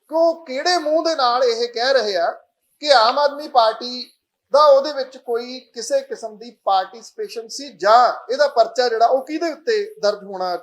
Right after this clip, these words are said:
ਜਿਹੜਾ ਉਹ ਚਾਹੀਦਾ। ਔਰ ਫੇਰ ਆਉਂਦਾ ਜਿੱਥੋਂ ਇਹ ਮੁੱਢ ਵੱਜਦਾ ਇਹਨਾਂ ਦਾ ਕਿ ਇੱਕ ਵਿਵਾਦਤ ਮੁਆਫੀ ਜਿਹੜੀ ਸੀ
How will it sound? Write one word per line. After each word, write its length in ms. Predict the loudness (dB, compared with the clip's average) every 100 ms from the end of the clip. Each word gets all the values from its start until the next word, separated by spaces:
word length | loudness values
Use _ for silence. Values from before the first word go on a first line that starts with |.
| _ _
ਜਿਹੜਾ 160 | -8 -6
ਉਹ 180 | -6 -6
ਚਾਹੀਦਾ। 420 | -4 -2 -4 -6 _ _ _ _ _ _ _ _ _ _ _ _ _ _ _ _ _ _ _ _ _
ਔਰ 140 | 4 4 4 -2 -12 _ _ _ _ _ _ _ _ _ _ -20 -20 _
ਫੇਰ 280 | 4 6 6
ਆਉਂਦਾ 360 | 4 0 2 0
ਜਿੱਥੋਂ 440 | -2 0 0 0
ਇਹ 580 | -4 -2 -2 -4 -10 -12
ਮੁੱਢ 240 | 2 2 4
ਵੱਜਦਾ 380 | 2 2 2 2
ਇਹਨਾਂ 240 | 2 -4
ਦਾ 280 | -4 -6 -10 _ _ _ _ _ _ _ _ _ _ _ _ _ _ _
ਕਿ 60 | -4
ਇੱਕ 400 | 0 0 0 -4
ਵਿਵਾਦਤ 800 | -4 -4 0 6 6 6 2 0
ਮੁਆਫੀ 560 | -4 0 2 0 -4
ਜਿਹੜੀ 240 | 0 0 0
ਸੀ 220 | -8 -14